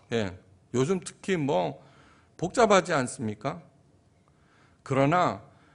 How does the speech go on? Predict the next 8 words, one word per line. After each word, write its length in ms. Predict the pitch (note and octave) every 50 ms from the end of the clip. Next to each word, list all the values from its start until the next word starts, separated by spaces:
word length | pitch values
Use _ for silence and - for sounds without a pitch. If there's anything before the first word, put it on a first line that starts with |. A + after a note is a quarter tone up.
| _ _ _
건강하고 960 | - - - - D3 D3+ E3 E3+ F3+ E3 E3+ D#3+ D3+ D3+ C#3 D3+ F#3 F3+ F3
깨끗한 560 | - - G#3+ A3 - A#3 G3 - G#3 G3 F#3+
사람이 360 | F#3 F3+ E3 E3+ F#3 G3 G3+ G#3+
훨씬 1160 | A3+ G#3+ - - - - - D4 E4 F4 F#4 G4 G4+ G4+ G4+ G4 G4+ G4 - C#4 B3 A3
많습니다. 640 | E3+ B2 G2+ G#2 - - - F#2 F#2 - G2+ - - - _ _ _ _ _ _ _ _ _ _ _ _ _ _ _ _ _ _ _ _ _ _ _ _ _ _ _ _ _ _
씨에스 380 | - - B3 A#3 A3+ A3+ - G#3
루이스가 420 | F#3 E3+ D#3 C#3+ C#3+ - - C3+
말했습니다. 640 | B2+ A2+ G2 F#2+ F#2 - - G2+ F#2 F2 - -